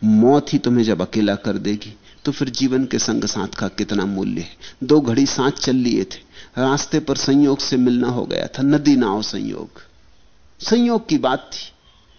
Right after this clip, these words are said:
कि तुम एक स्त्री के प्रेम में पड़ गए, संयोग की ही बात थी कि तुम एक बस में सफर करते थे, वो स्त्री मिल गई। संयोग की बात थी कि तुम्हारे पड़ोस में रहती थी।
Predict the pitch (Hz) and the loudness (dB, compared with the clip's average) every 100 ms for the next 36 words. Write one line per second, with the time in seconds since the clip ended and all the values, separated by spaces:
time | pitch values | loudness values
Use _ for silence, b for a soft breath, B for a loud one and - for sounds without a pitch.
0 | _ - 156 156 156 - 151 151 143 - | _ -4 2 2 2 -2 0 0 0 -4
1 | 113 117 107 87 95 98 - _ _ b | -4 -4 -6 -8 -8 -12 -14 _ _ b
2 | b b - 233 262 269 - 233 170 - | b b 2 6 6 4 6 4 6 4
3 | 185 - 151 123 - _ _ _ _ _ | 2 -2 -8 -8 -12 _ _ _ _ _
4 | _ _ _ - - _ _ _ _ _ | _ _ _ -20 -20 _ _ _ _ _
5 | _ _ _ _ _ 165 185 180 180 143 | _ _ _ _ _ -4 2 4 4 4
6 | 170 180 165 156 143 165 165 160 165 156 | 2 4 0 0 -2 0 0 -2 -4 0
7 | 151 143 127 - 147 131 120 113 - b | 0 0 -4 -4 -4 -4 -6 -10 -16 b
8 | b b - 160 180 190 190 175 143 160 | b b -6 0 4 4 4 2 2 0
9 | 170 196 170 165 156 147 139 139 131 - | 0 -2 0 2 2 2 0 -2 -2 -2
10 | 127 135 - - - | -4 -4 -8 -14 -16